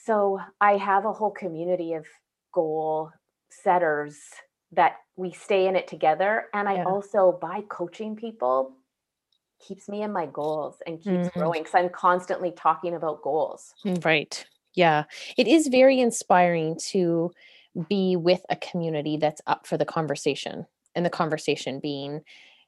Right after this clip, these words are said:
Speaker 2: you know, the, the daily habits and the daily practice of being in that work, be it personal or be it habit changing. It is inspiring to be a part of a community like that. And it's so cool that, you know, you can speak so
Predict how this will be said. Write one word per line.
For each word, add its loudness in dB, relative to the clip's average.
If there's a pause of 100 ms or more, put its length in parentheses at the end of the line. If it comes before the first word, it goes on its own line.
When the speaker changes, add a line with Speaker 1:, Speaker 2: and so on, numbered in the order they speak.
(680)
Speaker 2:
you -2
know, 0
the, -2
the -4
daily 0
habits 0
and -2
the -2
daily -2
practice -6
of -4 (960)
being -4
in -6
that -4
work, -2 (160)
be 0
it 2
personal -2
or 0
be -2
it -2 (500)
habit 0
changing. -6
It -4
is 2
inspiring -6
to -8
be -6
a -4
part -8
of -12
a -10
community -10
like -8
that. -4
And -2
it's -6
so 0
cool 0
that, 0 (440)
you 0
know, 6
you 0
can -6
speak -12
so 0